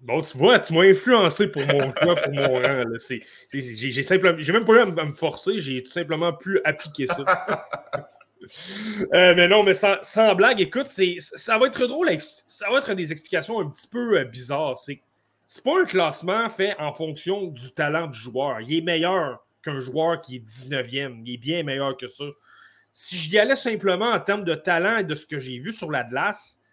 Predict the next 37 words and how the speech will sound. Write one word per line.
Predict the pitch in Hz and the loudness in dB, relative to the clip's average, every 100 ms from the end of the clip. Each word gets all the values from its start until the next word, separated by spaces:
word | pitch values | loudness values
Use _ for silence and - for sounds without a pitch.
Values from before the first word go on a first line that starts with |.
| _ _ _ - | _ _ _ -18
c'est, | - - 160 147 139 139 139 131 | -14 -10 -6 -4 -4 -4 -6 -6
c'est | - | -8
un, | 151 - _ | -10 -12 _
assurément | 160 - - 170 170 | -8 -8 -8 -4 -2
un | 196 | -2
top | - 147 | -2 -4
dix | 117 175 220 | -6 -8 -6
et | 147 | -8
peut-être | 143 127 165 165 | -10 -8 -8 -8
un | 139 | -12
top | 123 - | -12 -14
cinq. | - 160 113 _ _ _ _ _ _ _ _ | -12 -12 -12 _ _ _ _ _ _ _ _
Mais | - 113 | -10 -8
la | |
raison | 113 120 120 190 | -6 -6 -6 -6
pour | 139 | -4
laquelle | 123 117 190 156 | -4 0 -2 -2
il | 123 | -6
est | 135 131 | -6 -8
dix-neuvième, | 110 139 156 139 120 113 151 180 147 _ | -10 -10 -10 -8 -8 -6 -6 -6 -10 _
c'est | - 143 | -20 -18
qu'il | 143 | -12
y | 117 | -12
a, | - _ _ _ | -12 _ _ _
il | 139 | -10
y | |
a | 135 | -8
un | |
paquet | 127 208 - 151 | -2 -4 -2 -6
de, | 139 | -4
en | 151 | -4
fait, | 151 247 - _ _ | -2 -2 -4 _ _
je | - - | -20 -12
vais | 165 | -8
commencer | 190 190 302 | -4 -4 -4
par | 320 - | -6 -8
son, | - 139 113 | -8 -8 -10